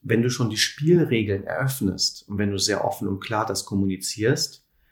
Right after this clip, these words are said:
dann weiß eigentlich schon derjenige oder diejenige, was auf ihn zukommt.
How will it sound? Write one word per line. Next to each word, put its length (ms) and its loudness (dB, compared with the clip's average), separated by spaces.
dann 200 6
weiß 320 6
eigentlich 340 0
schon 340 0
derjenige 480 -8
oder 160 -4
diejenige, 640 -6
was 160 -4
auf 120 -8
ihn 80 -2
zukommt. 680 -4